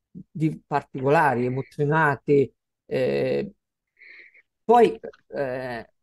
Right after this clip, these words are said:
ferme in quel momento e poi si sono la-, rilassate oppure hanno aperto quel sorriso, quel-,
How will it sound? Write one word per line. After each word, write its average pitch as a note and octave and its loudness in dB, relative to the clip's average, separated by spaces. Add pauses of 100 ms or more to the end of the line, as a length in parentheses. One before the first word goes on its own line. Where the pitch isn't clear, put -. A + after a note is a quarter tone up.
(140)
ferme F3+ 6
in D3 6
quel F3+ 6
momento A3+ 6
e - -6
poi A3+ 6
si G3+ 0
sono E3+ 0
la-, F3 2 (300)
rilassate F#3 0
oppure F#3 -2
hanno D#3 0
aperto D3+ -4
quel D#3 -4
sorriso, D3 0 (400)
quel-, F3 2